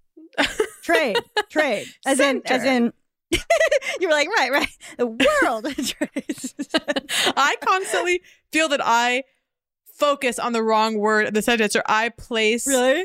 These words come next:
Speaker 1: I think this is a constant issue for me, is assigning value to the wrong word in the sentence. And it's, it's something that
Speaker 2: This
Speaker 1: I
Speaker 2: is huge.
Speaker 1: think I've retained from the embarrassment I, a public speaker,
Speaker 2: Hmm.
Speaker 1: freeze up, terrified in a classroom setting of reading passages out of a book,
Speaker 2: Of course.
Speaker 1: of reading my own work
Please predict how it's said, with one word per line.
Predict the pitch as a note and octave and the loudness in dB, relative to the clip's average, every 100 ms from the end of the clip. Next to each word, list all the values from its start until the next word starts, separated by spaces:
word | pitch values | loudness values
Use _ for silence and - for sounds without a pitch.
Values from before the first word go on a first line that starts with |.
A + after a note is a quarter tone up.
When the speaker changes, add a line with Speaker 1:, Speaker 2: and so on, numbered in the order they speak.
| - - | -4 -2
Speaker 1:
I | C4 | 0
think | E4 | 0
this | F4+ | 0
is | F4 | 0
a | D#4+ | -2
constant | - C#4 C4+ - | 0 -2 0 -2
issue | C4 C4+ | -2 0
for | A#3 | 0
me, | A3 G3+ | 2 2
is | A3 | 0
assigning | A3 - A#3 A3+ A#3+ G#3 | 0 0 0 0 0 0
value | G3 G3 G#3 | 0 0 -2
to | G#3+ | -4
the | F#3+ | 0
wrong | G3 G3+ | 0 0
word | F#3+ F#3+ F#3+ | 0 0 0
in | |
the | F3+ | 0
sentence. | - G3 F#3+ D#3 F#3+ | 0 0 0 -2 -2
And | - G#3+ | 0 0
it's, | G3+ G3+ - | 0 -6 -2
it's | A3+ A3+ | 0 0
something | B3 D4 C4+ | 0 2 2
that | |
Speaker 2:
This | A#3 | 2
Speaker 1:
I | |
Speaker 2:
is | A3 C4 | 0 2
huge. | C#4+ A3 | 2 2
Speaker 1:
think | A#3 B3 | 2 0
I've | A#3 | 0
retained | A3+ A3 A#3 G#3+ G#3 | -2 -2 -2 0 -2
from | G#3+ G3+ F#3+ | -2 -2 -4
the | G3 | 0
embarrassment | G#3+ F#3+ G#3 G#3+ - G3+ F#3+ - | 0 2 2 0 -2 -2 -4 -2
I, | A3+ A#3 F#3 - | 0 0 -2 -8
a | |
public | A#3 A#3 - | -8 -6 -6
speaker, | - - D4 F#3 F3 F#3 _ _ _ | -6 -6 -4 -4 -6 -8 _ _ _
Speaker 2:
Hmm. | C4+ A#3+ | -6 -6
Speaker 1:
freeze | - - B3+ B3 | -6 -2 0 2
up, | G#3 F#3 - | 2 0 -4
terrified | - A3+ A3 G#3+ F#3 F3+ | -4 -2 0 0 0 0
in | F3 | -4
a | F#3+ | -2
classroom | G#3 G3 - G3+ | -2 -2 -4 -4
setting | G3 F3+ F3+ | -2 0 -2
of | F3 F3 | -4 0
reading | F#3+ F#3+ F#3+ | 0 2 0
passages | F#3+ F3 F#3+ F3+ | -2 -2 -4 -2
out | F3+ E3+ | 0 0
of | F3+ | 0
a | |
book, | F#3 C4 A#3 | 0 0 -2
Speaker 2:
Of | |
course. | G#3 F#3 E3+ | -4 -4 -4
Speaker 1:
of | F#3+ | 0
reading | G3+ G3 | 0 2
my | G3 F3+ | 0 0
own | F3 F3+ | 0 0
work | A3 A3 G#3 | 2 0 -2